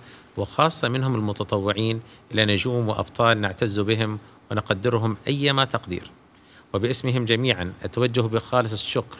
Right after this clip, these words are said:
والتقدير إلى جميع خطوط الدفاع الأمامية في مواجهة وباء الكورونا، كما نشيد بالتوجيهات السامية لحضرة صاحب السمو الشيخ تميم بن حمد آل ثاني أمير البلاد المفدى بأن هذا الوضع الوبائي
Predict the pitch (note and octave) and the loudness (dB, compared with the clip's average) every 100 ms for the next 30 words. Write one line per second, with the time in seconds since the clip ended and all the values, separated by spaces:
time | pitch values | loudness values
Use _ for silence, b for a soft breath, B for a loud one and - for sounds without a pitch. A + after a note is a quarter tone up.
0 | - A2 - G#2+ - B2+ A#2+ - G#2 G2 | -6 -6 -2 -4 -4 -2 0 0 0 2
1 | G#2+ C#3 C#3 A2 - G#2+ B2+ A2+ A2 - | 0 2 0 -2 -6 -6 -6 -4 -4 0
2 | B2 A2 G#2+ A2 A2 F#2+ F2 B B B | 2 2 2 0 2 0 -4 B B B
3 | - A#2 A2+ B2+ B2 A#2+ B2+ B2 - G2+ | -10 -2 4 4 4 2 0 -2 -6 -2
4 | G#2+ A#2 A#2 G#2+ - A2+ A2 E2+ E2 B | 2 4 4 0 -2 0 2 0 -6 B
5 | B - - A2 G#2+ G2+ C#3 A2+ F2+ - | B -6 0 2 2 2 -2 -2 -4 -2
6 | G#2 G2+ A2+ A#2+ G#2+ - A#2 F#2+ F2 E2+ | 0 2 0 0 -2 2 2 4 0 -4
7 | E2+ G2 - - A2+ - A#2 - A2+ A2+ | -6 -6 -4 -2 -2 0 0 0 -2 -4
8 | - B2 G#2 E2+ B B - - - A#2 | -2 -2 -2 -6 B B -8 -4 0 0
9 | - A2 B2+ C3 A2 A#2 C3 B2 A2 A#2 | 0 0 0 0 0 -2 0 0 2 2
10 | A2+ G2+ A#2 F#2 F2 B B - G#2 A#2 | 2 2 0 0 -2 B B -8 -2 0
11 | B2+ B2 A2 A#2 A#2+ A2 G#2 A2+ E2 F2 | 2 2 2 4 4 2 -2 -2 -4 -6
12 | - B B - A#2 A#2 A2+ G#2+ C#3 C3+ | -10 B B -2 2 4 2 4 4 6
13 | B2 B2 A#2+ A#2 A2 A2+ F2+ | 4 2 2 2 4 4 2